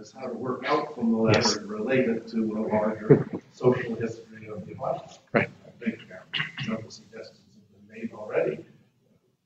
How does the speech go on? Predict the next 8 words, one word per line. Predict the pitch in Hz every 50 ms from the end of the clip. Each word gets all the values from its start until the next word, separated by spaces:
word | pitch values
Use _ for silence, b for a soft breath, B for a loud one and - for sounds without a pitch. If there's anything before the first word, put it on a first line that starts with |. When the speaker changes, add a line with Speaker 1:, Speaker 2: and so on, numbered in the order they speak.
| _ _ _
Speaker 1:
Letter | - 135 135 - - -
writing | 113 123 127 135 143 - 117 110 110 107 - 113
as | 113 -
a | -
social | - - 123 117 120 - - - - -
practice. | - - - - - - _ _ _ - - - -
Speaker 2:
Mm-hmm. | 117 104 107 120 127 - - - - _ _ - _ _ _ _ _ _ - - _ _
Speaker 1:
It's | _